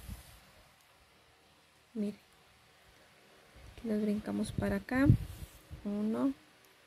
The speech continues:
Dos.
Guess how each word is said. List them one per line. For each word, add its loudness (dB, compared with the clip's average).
Dos. 2